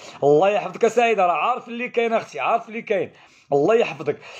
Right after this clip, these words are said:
البنات، هذه الطوب ديال البنانه اللي ديها رقيقه، كتجي كتحمق. هانتوما البنات فيهم، آه، خميسات، آه، هذاك البيض فيه ديالو بيضه، والاخر تا هو فيه،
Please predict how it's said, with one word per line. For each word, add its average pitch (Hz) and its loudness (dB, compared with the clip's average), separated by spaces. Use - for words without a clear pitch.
البنات، 156 0
هذه 202 -4
الطوب 214 -4
ديال 190 6
البنانه 156 -4
اللي 151 -8
ديها 156 0
رقيقه، 165 -6
كتجي 151 -6
كتحمق. 190 -6
هانتوما 196 0
البنات 170 -4
فيهم، 185 0
آه، 170 0
خميسات، 220 -2
آه، 170 4
هذاك 202 -4
البيض 180 -2
فيه 190 0
ديالو 180 4
بيضه، 185 0
والاخر 175 -4
تا 170 -4
هو 165 -2
فيه، 202 -6